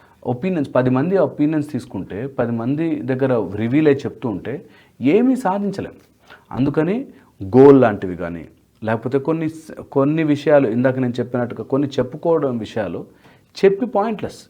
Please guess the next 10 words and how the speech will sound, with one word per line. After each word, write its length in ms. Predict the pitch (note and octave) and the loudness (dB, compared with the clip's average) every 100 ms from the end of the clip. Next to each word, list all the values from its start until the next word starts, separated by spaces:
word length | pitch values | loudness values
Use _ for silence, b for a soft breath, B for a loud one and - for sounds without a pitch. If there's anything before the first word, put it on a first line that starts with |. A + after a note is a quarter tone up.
| - | -6
ఎందుకు 240 | C#3+ G3+ G3 | -4 -2 0
చెప్పాలి? 400 | F#3+ F3 E3 D#3+ - b b b - | 0 0 -2 -4 -14 b b b -4
అందుకని 600 | A#2+ D#3 D#3+ D#3+ A#3 C#4 b b b - | 0 2 2 2 0 -6 b b b -2
ఒక 480 | A#2+ C3+ A#2+ G#2+ - | 2 8 8 8 4
ఎయిమ్ 260 | B2 C#3+ D#3 | 4 4 6
పెట్టుకున్న 360 | D3+ D3 D3 C#3 | 4 2 0 4
వాళ్ళు, 300 | C3 B2 A#2+ | 4 4 2
గోల్ 360 | A2 B2 D3+ | 4 4 4
పెట్టుకున్న 300 | - - A#2 | 0 -2 -6
వాళ్ళు, 360 | G#2 G2 G#2 G#2+ | -2 -2 -2 -6